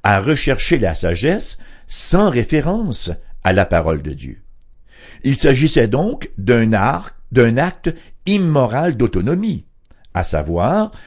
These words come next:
qu'Adam déciderait de ce qui est bien sans référence à la volonté révélée de Dieu. Et ce n'était rien de moins que d'usurper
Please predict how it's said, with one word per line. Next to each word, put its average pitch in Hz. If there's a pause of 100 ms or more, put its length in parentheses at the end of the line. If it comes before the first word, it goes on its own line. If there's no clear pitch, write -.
(180)
qu'Adam 123 (240)
déciderait 135
de 127
ce -
qui 110
est 104
bien 139 (280)
sans 208
référence 123 (260)
à 107
la 104
volonté 98
révélée 85
de 76
Dieu. 65 (500)
Et 104
ce -
n'était 98
rien 101
de 123
moins 123 (280)
que 113
d'usurper 101